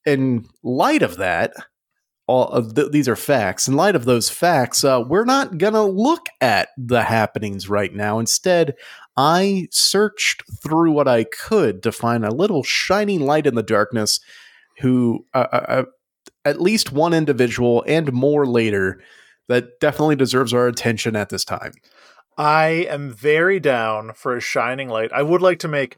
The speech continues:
Speaker 2: two quick statements that if you agree with, we will discuss no further as far as the official stance of the podcast goes.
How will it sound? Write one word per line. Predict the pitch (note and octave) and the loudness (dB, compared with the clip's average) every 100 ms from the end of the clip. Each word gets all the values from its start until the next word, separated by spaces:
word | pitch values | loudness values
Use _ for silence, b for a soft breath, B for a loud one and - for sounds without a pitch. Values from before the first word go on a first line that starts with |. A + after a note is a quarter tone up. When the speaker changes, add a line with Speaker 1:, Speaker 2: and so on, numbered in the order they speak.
| B B B - | B B B -2
Speaker 2:
two | A3+ C4 | 0 2
quick | A#3 F#3+ | 0 0
statements | - C#3 B2+ C3+ - | 0 0 -2 -8 -4
that | C#3 | 0
if | F3 F3+ | 0 2
you | G3+ | 0
agree | F3+ D3 E3+ | 2 2 4
with, | F3+ G3+ F#3+ | 4 4 2
we | D3 | 0
will | C#3+ | 0
discuss | C#3 - - D3 - - - B2+ | 0 -2 2 2 2 -8 -10 -6
no | C#3 F#3 | 0 0
further | F3 E3 D3+ D#3 D#3 | 2 2 4 2 0
as | C#3 - | 0 0
far | D3 C#3+ | 2 4
as | C3 | 2
the | C3 | -2
official | B2+ D#3 C#3+ D3+ | -2 -2 -2 -4
stance | B2+ D3 C3+ C3 | -4 -2 -2 -4
of | B2 | -6
the | B2 | -2
podcast | C3+ B2+ A#2+ C3 A#2 - | 2 2 0 -2 -2 -2
goes. | D#3+ D#3 D3+ C3+ | 0 0 0 -6